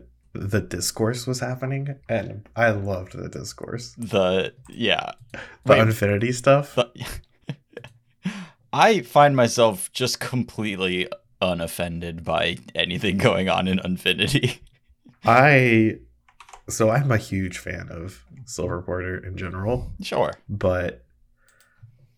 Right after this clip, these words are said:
Speaker 1: <laughs> I think what frustrates me is that people think the silver border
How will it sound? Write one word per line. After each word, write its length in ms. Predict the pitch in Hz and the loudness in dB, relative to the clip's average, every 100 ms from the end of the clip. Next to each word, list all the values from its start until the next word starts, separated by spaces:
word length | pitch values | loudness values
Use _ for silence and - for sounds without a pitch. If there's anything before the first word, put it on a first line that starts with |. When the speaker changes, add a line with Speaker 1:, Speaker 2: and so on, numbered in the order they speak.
| _ _ _ _ _ _ _ _ _ _ _ _ | _ _ _ _ _ _ _ _ _ _ _ _
Speaker 1:
<laughs> 20 | - - - - - - - - - - - - | -18 -18 -18 -16 -12 -8 -6 -4 -4 -6 -10 -6
I 80 | 101 | -4
think 260 | 147 151 | -4 -4
what 120 | 143 | -4
frustrates 460 | - 98 - 101 - | -2 -4 -4 -6 -6
me 260 | 95 95 - | -8 -6 -8
is 200 | 95 92 | -10 -8
that 480 | 90 90 90 - - _ _ _ _ _ _ _ _ _ _ _ _ _ _ - | -6 -6 -6 -10 -16 _ _ _ _ _ _ _ _ _ _ _ _ _ _ -6
people 340 | 107 101 101 | -4 -2 -2
think 560 | - 101 95 95 - _ _ _ _ _ _ _ _ _ _ _ _ _ _ _ | -2 -4 -4 -6 -12 _ _ _ _ _ _ _ _ _ _ _ _ _ _ _
the 160 | 101 95 | -4 -2
silver 540 | - - 90 92 95 | -2 -2 -4 -4 -4
border 720 | 92 - 90 92 101 120 131 | -4 -6 -4 -4 -4 -4 -8